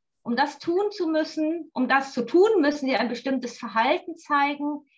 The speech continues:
dem Bedürfnisse zugrunde liegen, damit sie das Verhalten beziehungsweise die Funktion auch zuverlässig zeigen können.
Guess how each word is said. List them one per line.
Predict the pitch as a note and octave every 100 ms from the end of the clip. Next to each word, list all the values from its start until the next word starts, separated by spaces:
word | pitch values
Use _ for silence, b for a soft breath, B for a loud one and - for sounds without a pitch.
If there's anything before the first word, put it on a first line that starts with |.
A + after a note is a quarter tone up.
| b -
dem | B3+
Bedürfnisse | B3 G3+ B3+ B3+ B3+ A#3+ A#3
zugrunde | - A3 G3+ A3 A3
liegen, | G#3 G3 G3 F#3 F#3+ F#3
damit | G#3+ G#3+ A#3 A#3
sie | A3+
das | G#3
Verhalten | - G#3 G#3+ A#3+ A#3+ A3+
beziehungsweise | A#3 - A#3 A3+ G#3+ G3+ G#3 G3+
die | G3+
Funktion | - G#3 G3+ - G#3+ G3+ G#3
auch | G#3 G#3
zuverlässig | - G#3 F#3+ F3+ G3 - -
zeigen | - G#3 G3 G3+ F3+
können. | - F3 E3+ D#3+ -